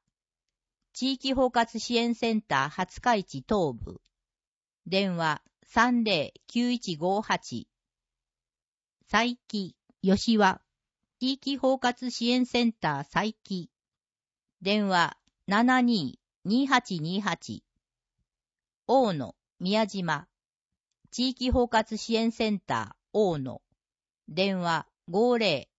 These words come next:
零二五一。写真。私たちが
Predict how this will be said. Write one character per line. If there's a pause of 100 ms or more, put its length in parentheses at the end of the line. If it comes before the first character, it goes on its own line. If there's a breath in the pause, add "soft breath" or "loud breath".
零
二
五
一。 (1200)
写
真。 (880)
私
た
ち
が